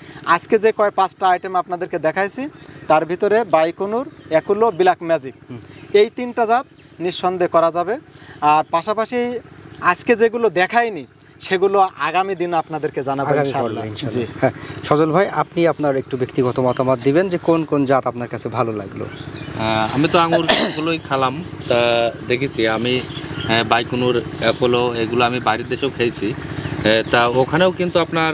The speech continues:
Speaker 3: হালকা পাতলা বীজ থাকে, ওটা কিন্তু মেডিসিনের কারণের জন্য বীজটা কিন্তু চলে যায়।
Speaker 2: হুম।
Speaker 3: তা এখানে কিন্তু সেম এই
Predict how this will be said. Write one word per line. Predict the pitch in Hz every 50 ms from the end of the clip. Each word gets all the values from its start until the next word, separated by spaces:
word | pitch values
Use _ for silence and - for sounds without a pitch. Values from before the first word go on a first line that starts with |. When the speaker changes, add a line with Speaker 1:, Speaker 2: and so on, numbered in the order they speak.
| 151 - - - 117
Speaker 3:
হালকা | 120 143 147 156 151
পাতলা | 143 147 - 147 147 143
বীজ | 131 135 143 143 - -
থাকে, | 151 143 180
ওটা | 180 160 147 151
কিন্তু | 143 147 151 151 151
মেডিসিনের | 147 143 135 139 135 - 156 156 147
কারণের | - 151 139 139 143 139 135
জন্য | 143 147 143
বীজটা | 135 135 127 - - 123
কিন্তু | 123 127 123 127
চলে | 120 - 135 127 120 95
যায়। | 87 76 - - - -
Speaker 2:
হুম। | 127 120 104 - - -
Speaker 3:
তা | 120
এখানে | 123 135 143 139 156 170 175
কিন্তু | 165 175 180 180 175
সেম | - - 165 165 170 180 170
এই | 170 165